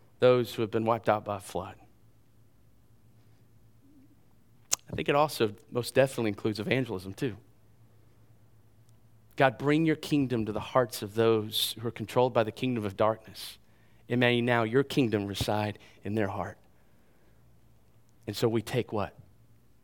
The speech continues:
The message of the gospel. That's praying, "God, your kingdom come." So what's prayer also? Prayer is we're meeting with our Father. It changes us. He's holy. We want to be holy like him. But it also does something else.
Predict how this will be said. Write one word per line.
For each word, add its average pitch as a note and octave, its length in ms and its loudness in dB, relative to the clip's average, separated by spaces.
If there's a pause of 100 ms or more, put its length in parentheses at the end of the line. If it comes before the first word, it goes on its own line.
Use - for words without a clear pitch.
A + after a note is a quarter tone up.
(120)
The G#2 80 -14
message G2 320 -12
of F#2 80 -8
the G2 60 -10
gospel. - 420 -14 (1000)
That's A#2 200 -6
praying, A2 360 -2
"God, G2+ 260 -4
your G2+ 140 -8
kingdom G2+ 500 -6 (340)
come." G2 280 -4 (300)
So - 140 -4
what's - 200 -2
prayer C3+ 380 4
also? A2+ 420 -4 (280)
Prayer G#3 240 8
is B2 200 2 (240)
we're C3+ 80 4
meeting C#3+ 220 6
with A2+ 120 4
our G2 80 4
Father. B2 440 2 (180)
It C3+ 160 0
changes E3+ 560 2
us. G2+ 340 -8 (140)
He's G3 260 -2
holy. B2+ 380 4 (140)
We C#3 100 4
want D#3 120 8
to D3 40 2
be B2+ 100 2
holy B2+ 220 4
like G#2+ 180 0
him. A3 180 4 (220)
But D3 100 4
it - 120 4
also D4 280 6
does D4 200 2
something F#3 320 2
else. A#2 420 -2